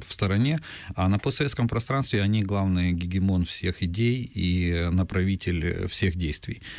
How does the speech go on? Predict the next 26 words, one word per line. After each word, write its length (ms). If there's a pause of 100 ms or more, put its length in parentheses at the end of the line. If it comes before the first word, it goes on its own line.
(320)
И, 360
э, 500
это 240
возможность, 600
по-, 120
э, 160
демонстрация 720
силы — 640
это 340
как 360
повод 420
войти, 640
э, 360
назад 480
в 60
большую 440
политику, 440
в 60
геополитику, 680
но 300
на 140
правах, 600
э, 580
как 180
бы 100
владыки, 720